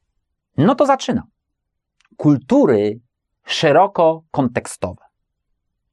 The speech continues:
Co to znaczy? Wyobraźmy sobie, że przyjeżdżamy do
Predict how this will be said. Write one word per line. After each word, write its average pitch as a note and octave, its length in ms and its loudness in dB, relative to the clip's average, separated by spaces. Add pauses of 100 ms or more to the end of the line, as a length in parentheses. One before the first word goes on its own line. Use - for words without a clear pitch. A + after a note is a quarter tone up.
(200)
Co C#4+ 100 -10
to C#4 120 2
znaczy? G#2+ 360 -8 (480)
Wyobraźmy B3 400 -2
sobie, B3 280 2
że E3+ 100 -2
przyjeżdżamy E3+ 600 -2
do A2 300 2